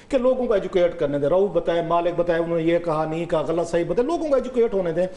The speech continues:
तो मैं समझता हूँ enlightenment का ये भी तरीका है लोगों को empower करने का, कि gradually, gradually आप देखेंगे चीजें, लोग एजुकेट होंगे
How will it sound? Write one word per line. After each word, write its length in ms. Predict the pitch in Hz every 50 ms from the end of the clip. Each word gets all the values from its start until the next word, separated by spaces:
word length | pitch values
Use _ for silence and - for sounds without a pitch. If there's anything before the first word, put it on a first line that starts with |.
| - - - - -
तो 80 | 143
मैं 180 | 135 185 247 269
समझता 320 | - 247 233 226 - 240
हूँ 60 | 202
enlightenment 500 | 190 170 185 208 - 240 226 208 208 202
का 100 | - 220
ये 140 | 180 156 202
भी 140 | 240 240 247
तरीका 300 | - 185 160 156 160 170
है 80 | 151 156
लोगों 180 | 165 170 185
को 80 | 165 180
empower 340 | 165 151 - 156 160 170 160
करने 300 | - 160 143 143 143 135
का, 120 | 151 147
कि 120 | 131 151
gradually, 540 | 131 123 147 185 202 190 208 190 180 165 139
gradually 360 | 156 165 180 175 196 180 180
आप 140 | 170 160 160
देखेंगे 380 | 156 151 147 - 165 160 151 151
चीजें, 260 | - - 156 147 165
लोग 220 | 143 151 156 143
एजुकेट 400 | 147 143 139 - - 156 175 -
होंगे 280 | 180 156 143 131 147 170